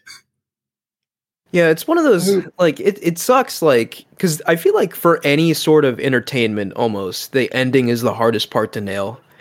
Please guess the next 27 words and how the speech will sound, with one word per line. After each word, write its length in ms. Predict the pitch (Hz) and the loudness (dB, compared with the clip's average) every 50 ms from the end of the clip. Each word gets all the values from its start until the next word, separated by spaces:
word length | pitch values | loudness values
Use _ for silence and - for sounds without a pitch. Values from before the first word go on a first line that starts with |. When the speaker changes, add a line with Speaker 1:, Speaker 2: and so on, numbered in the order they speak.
| - _ - - - | -20 _ -10 -6 -2
Speaker 2:
And 140 | - 151 156 | 0 2 2
it 80 | 151 | 4
also, 420 | 120 147 160 170 170 - - 170 156 | 4 4 2 2 2 2 4 4 4
the 160 | 151 147 120 | 4 2 2
ending 360 | 123 143 151 156 151 143 147 | 2 2 2 2 2 2 0
ha-, 80 | 151 143 - 143 | -2 -4 -4 -4
has 300 | 139 147 143 143 139 - | -2 0 0 0 0 -2
the 80 | 147 | -4
greatest 440 | 123 113 131 135 131 135 135 131 - | -4 -2 0 2 2 4 2 0 -2
impact 480 | - 127 123 113 - 135 113 113 113 - | -4 -4 -4 -4 -4 -4 -2 -2 -2 -2
on 240 | 120 113 104 107 104 | -2 -2 -2 -2 -4
the 160 | 117 107 - | -4 -4 -2
overall 480 | 110 120 117 107 123 120 110 110 107 101 | 0 0 0 0 2 2 2 2 0 -2
impression. 560 | 104 101 - 110 107 - - 98 90 104 - - | -4 -4 -2 -2 -2 -2 -4 -8 -10 -12 -8 -4
Speaker 1:
Yeah. 340 | 117 113 107 101 101 101 95 - - | -2 0 0 0 0 -2 -4 -2 -2
Speaker 2:
Like, 100 | 127 135 | 0 2
it's 140 | 147 147 139 | 2 2 2
just 220 | 175 175 165 - | 0 0 0 2
the 80 | - 151 | 2 4
way 140 | 147 143 147 | 4 4 2
things 300 | 139 156 139 131 120 131 | 2 0 -2 -2 0 0
work 220 | 127 120 117 - | 0 2 2 2
out 240 | 127 127 117 - - | 2 2 2 0 -2
for, 140 | - 123 107 | 0 0 0
like, 160 | 101 101 - | 0 0 -2
entertainment. 540 | 110 101 101 - - 107 107 101 95 71 - | -2 -4 -4 -2 -2 -4 -4 -4 -6 -6 -8
Like, 160 | 113 - | -10 -12